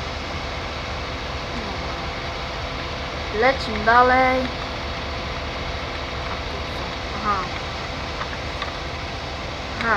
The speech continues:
no tak, to nie to co fan. Tyle nie robili, no gdzie? Tyle robić. Prędzej to by się czas skończył na filmie. Czas filmu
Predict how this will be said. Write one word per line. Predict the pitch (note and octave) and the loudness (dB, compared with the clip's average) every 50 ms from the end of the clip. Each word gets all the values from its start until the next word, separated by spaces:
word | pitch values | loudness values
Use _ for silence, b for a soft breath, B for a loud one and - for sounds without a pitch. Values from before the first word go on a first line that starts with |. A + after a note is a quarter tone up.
| F#3 | 4
no | F#3 F3+ - | 2 2 2
tak, | G3+ F#3 | 2 2
to | - - - - - F3+ | 2 0 -2 -2 -2 -2
nie | F3+ F#3 | -4 -4
to | - F#3 - - | -4 -4 -4 -2
co | - - - | -2 2 4
fan. | C4 G#3 F3+ F3 E3+ - - - - - - - - - | 4 4 4 4 -2 -4 -4 -4 -4 -4 -4 -4 -4 0
Tyle | - A3 G#3 | 2 4 4
nie | F#3+ F#3 - F#3 - G3+ | 4 4 2 -2 -2 0
robili, | A#3+ E4 E4 B3+ G3 F#3 | 2 2 2 2 2 0
no | F3+ - - | -2 -2 2
gdzie? | G#3+ A3 A3 - - - - - - - - - - | 2 2 0 0 -4 -4 -6 -6 -6 -6 -4 -2 4
Tyle | - A#3+ B3+ A#3+ G#3 G3+ | 10 10 10 10 10 10
robić. | A3 B3 B3+ A#3 - - - - - - - - - - - - - - - - - - - - - - - - - - - - - - - - - - - - - - - - - - - - - - - - - - - - - - - - - - - - | 12 12 12 12 10 4 -4 -4 -4 -4 -4 -4 -4 -4 -4 -4 -4 -4 -4 -4 -4 -4 -4 -4 -4 -4 -4 -4 -4 -4 -4 -4 -4 -4 -4 -4 -4 -4 -4 -4 -4 -4 -4 -4 -4 -6 -6 -6 -6 -6 -4 -4 -4 -4 -4 -4 -4 -4 -6 -6 -6 -6 -4 -4
Prędzej | - F#3+ G3+ G#3+ A3 G#3+ G#3+ G#3 | -2 -2 -2 -2 -2 -2 -2 -2
to | G#3 F#3+ F3+ | -2 -4 -4
by | G3+ - - | -4 -4 -2
się | G3+ F#3+ - | -2 4 12
czas | D#4 E4 D#4 - - | 12 12 12 12 10
skończył | - - - - - - - - - - - - - - - - - - | 2 -2 -2 -2 -2 -2 -2 -2 -4 -4 -4 -4 -6 -6 -6 -6 -6 -6
na | - - - | -6 -4 -2
filmie. | B3 B3 A#3 G3+ - - - - - - - - - - - - - - - - - - - - - - - - - - - - A3 | -2 -2 -2 -2 -2 -2 -2 -2 -2 -2 -2 -2 -2 -4 -4 -4 -4 -2 -2 -2 -2 -4 -4 -4 -4 -4 -4 -4 -4 -4 -2 2 4
Czas | A3 A3 G#3 - - - | 6 6 6 4 0 -2
filmu | C4+ C#4 C4 G#3+ G3+ | 0 0 0 0 -2